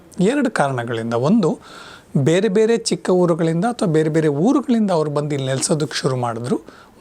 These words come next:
ಮತ್ತು ನಮ್ಮ ಸಾಫ್ಟ್‌ವೇರ್ ಎಂಪ್ಲಾಯೀಸ್ ಏನ್ ಮಾಡಿದ್ರಪ್ಪ ಅಂತಂದ್ರೆ ಪ್ರಪಂಚದ ಎಲ್ಲ ದೇಶಗಳಿಗೆ ಹೋಗಿ ದುಡಿದು ಅಲ್ಲಿಂದ ನಮಗೆ ಹಣ ಕಳಿಸೋದಕ್ಕೆ ಶುರು ಮಾಡಿದ್ರು.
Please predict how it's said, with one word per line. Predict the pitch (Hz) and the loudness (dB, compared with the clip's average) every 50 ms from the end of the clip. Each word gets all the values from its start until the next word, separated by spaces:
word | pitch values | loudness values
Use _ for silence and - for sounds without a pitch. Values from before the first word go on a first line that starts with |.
| - 147 | 0 2
ಮತ್ತು | 175 294 - - - - 156 226 - - - - - - - - - - - _ _ - - | 2 0 -2 -4 -2 -2 -2 -2 -2 -6 -16 -20 -20 -20 -20 -20 -20 -20 -20 _ _ -8 -2
ನಮ್ಮ | 180 151 147 151 180 247 320 311 302 285 254 - - | 0 0 2 2 2 2 2 2 2 0 0 -4 -4
ಸಾಫ್ಟ್‌ವೇರ್ | - - - - 185 185 - - - - 190 185 175 | -2 -2 0 0 0 0 -2 -4 -2 0 0 2 2
ಎಂಪ್ಲಾಯೀಸ್ | 160 165 156 - 170 156 156 143 - 165 | 0 0 0 0 -2 -2 -2 -4 -4 -4
ಏನ್ | 143 139 135 | -4 -4 -2
ಮಾಡಿದ್ರಪ್ಪ | 131 127 131 127 127 123 - - | -4 -4 -4 -4 -4 -4 -2 -4
ಅಂತಂದ್ರೆ | 127 127 127 - 147 139 160 254 339 - - - - - - - | -4 -4 -4 -6 -6 -4 -2 -2 -2 -2 -6 -16 -20 -10 -4 -2
ಪ್ರಪಂಚದ | 160 156 - 185 180 180 - - 160 165 | -2 0 0 -2 -2 -2 -2 -2 -2 -2
ಎಲ್ಲ | 147 135 147 214 285 311 302 294 262 208 175 | 0 0 0 0 2 2 2 2 2 2 2
ದೇಶಗಳಿಗೆ | 185 165 - - - 151 156 143 143 139 151 | 2 0 0 -2 -2 -2 0 -2 -2 -2 -4
ಹೋಗಿ | 147 135 139 135 135 143 220 302 - - - 165 147 135 | -4 -2 -2 -2 -2 -2 -2 -4 -4 -8 -6 -4 -2 0
ದುಡಿದು | 135 156 156 151 156 156 262 - - - - | 2 2 2 2 0 0 -2 -4 -6 -6 -2
ಅಲ್ಲಿಂದ | 214 220 285 285 302 294 269 247 226 | -2 0 2 2 2 2 2 2 0
ನಮಗೆ | 185 170 156 151 147 151 | 0 0 -2 -2 -4 -4
ಹಣ | 127 139 147 151 | -2 -2 -2 -2
ಕಳಿಸೋದಕ್ಕೆ | 151 - - 131 123 - - 147 135 135 127 - | -2 -2 -4 -6 -4 -4 -4 -4 -4 -4 -6 -8
ಶುರು | - - - - 180 | -10 -12 -10 -6 -4
ಮಾಡಿದ್ರು. | 160 151 139 147 214 370 | -4 -2 -2 -4 -6 -8